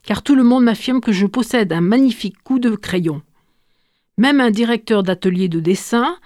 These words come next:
a avoué à mon frère qu'il aimerait posséder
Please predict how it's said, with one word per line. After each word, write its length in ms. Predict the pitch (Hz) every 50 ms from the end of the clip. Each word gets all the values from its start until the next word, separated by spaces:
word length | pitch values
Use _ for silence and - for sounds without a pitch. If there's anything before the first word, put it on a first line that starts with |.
| - - _ _
a 120 | - 165 190
avoué 300 | 196 202 233 262 269 254
à 60 | 226
mon 140 | 202 202 185
frère 400 | - - - 214 214 240 247 -
qu'il 200 | - - 220 214
aimerait 400 | 214 208 208 220 220 214 185 175
posséder 680 | - - 269 226 - 240 220 175 170 202 233 262 277